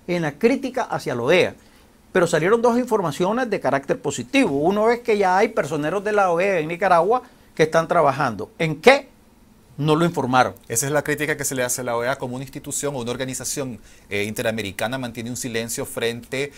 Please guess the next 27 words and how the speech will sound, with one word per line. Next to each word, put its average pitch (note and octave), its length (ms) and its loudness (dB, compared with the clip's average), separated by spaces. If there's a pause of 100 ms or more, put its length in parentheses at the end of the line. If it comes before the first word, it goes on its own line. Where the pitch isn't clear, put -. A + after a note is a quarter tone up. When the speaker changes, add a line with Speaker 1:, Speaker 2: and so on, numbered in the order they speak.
(180)
Speaker 2:
a G#2+ 140 0
un A#2+ 160 -4
tema C3 280 -2
que C#3 100 -8
intere-, A#2 340 -6
que A#2+ 80 -2
es A2+ 40 -8
de D3 60 -6
interés B2+ 300 -6
general C#3+ 280 -4
para B2+ 120 -8
los G#2 100 -10
nicaragüenses. G#2+ 640 -10
Speaker 1:
Sí, A3 420 -2
y G#3+ 220 0
es G3+ 100 0
que A#3 380 0
esa A3 380 0
dualidad G#3 640 2
que D3 120 0
ha D#3 40 4
asumido F#3 760 0 (280)
es D#3 160 2
la F#3 180 0
que G3 460 0 (680)
es D#3+ 140 -4
cuestionada. D3+ 680 0